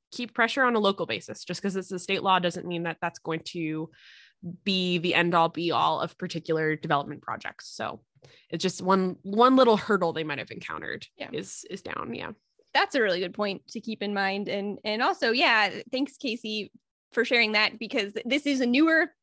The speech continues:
Speaker 2: thing for me. I think I shared that in an earlier episode too, that I, I haven't been super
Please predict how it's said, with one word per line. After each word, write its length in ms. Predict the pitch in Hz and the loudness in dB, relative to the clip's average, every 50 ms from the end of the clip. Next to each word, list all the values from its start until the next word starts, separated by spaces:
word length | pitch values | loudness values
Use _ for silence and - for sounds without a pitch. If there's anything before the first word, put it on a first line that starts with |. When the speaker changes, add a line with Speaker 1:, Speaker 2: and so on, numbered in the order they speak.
| _ _ _ _ _ _ - | _ _ _ _ _ _ -2
Speaker 2:
thing 260 | 294 294 302 311 311 | 0 2 2 2 0
for 160 | - 349 294 | 0 0 0
me. 280 | 294 320 339 392 415 349 | 0 2 0 2 2 2
I 80 | 247 220 | 2 2
think 180 | - 240 220 | 0 0 0
I 100 | 226 214 | 0 0
shared 320 | 214 - 220 214 208 196 - | 0 -2 -4 -4 -4 -2 0
that 220 | 214 208 208 - | 2 2 2 0
in 140 | 214 214 208 | -2 -4 -6
an 100 | 214 214 | -6 -6
earlier 380 | 208 208 208 214 208 202 196 | -6 -4 -4 -4 -4 -2 -2
episode 460 | 190 196 - - - - 202 196 196 - | -2 -4 -6 -8 -10 -6 -6 -6 -6 -6
too, 180 | - 226 226 | -6 -4 -2
that 140 | 208 202 185 | 0 2 2
I, 80 | 190 196 | 2 2
I 300 | 185 170 - 180 185 - | 0 0 -2 -6 -4 -2
haven't 260 | - 196 214 226 240 | -2 -2 0 -2 -2
been 220 | 262 233 233 254 240 | -2 -2 -2 -2 -4
super 440 | - 240 214 233 220 220 214 220 | -4 -6 -2 2 2 2 2 0